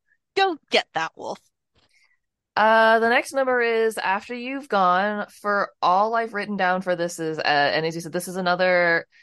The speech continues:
Speaker 2: very jazzy, big bandy thing, but instead of a bunch of teenagers, it's, like, weirdly acid trippy, anthropomorphized, it's just instruments and music waves and stuff, including a set of finger, like,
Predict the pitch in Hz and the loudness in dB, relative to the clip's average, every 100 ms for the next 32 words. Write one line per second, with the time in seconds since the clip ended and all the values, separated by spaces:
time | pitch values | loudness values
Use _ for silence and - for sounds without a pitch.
0 | _ _ - 170 180 185 190 180 180 151 | _ _ -6 2 2 4 2 2 2 2
1 | 170 175 170 170 160 160 160 160 170 156 | 2 -2 -2 -2 0 -2 -2 -6 -6 -6
2 | 156 156 151 156 - 165 156 156 151 151 | -4 -2 -2 -4 -2 -2 0 0 -2 -2
3 | 156 160 160 381 453 190 170 170 160 160 | -2 -2 -2 0 2 2 2 2 2 0
4 | 147 - - 156 156 156 156 180 190 180 | -4 -6 -8 -4 -4 -4 -4 0 0 0
5 | 185 170 - 175 - 170 170 165 165 156 | -2 -2 0 -2 -2 -8 -8 -8 -6 -4
6 | 147 160 165 160 170 156 151 156 151 160 | -2 -2 -2 -4 -2 -2 -2 -2 -4 -2
7 | 151 151 151 151 156 151 - 156 156 - | -2 -2 -8 -8 -8 -10 -8 -8 -8 -8
8 | 165 180 185 175 156 143 151 165 196 202 | -6 -4 -4 -6 -6 -6 -6 -4 -2 0
9 | 208 214 214 208 214 214 - _ _ _ | 0 -2 -4 -2 0 0 -2 _ _ _
10 | _ _ _ _ _ _ _ _ - - | _ _ _ _ _ _ _ _ -16 -8
11 | 196 - 247 240 220 214 202 - 214 208 | -8 -4 -4 0 0 0 -4 -2 0 0
12 | 190 - - 226 226 240 190 151 143 156 | -2 -10 -4 -2 0 0 2 2 0 -2
13 | 147 | -2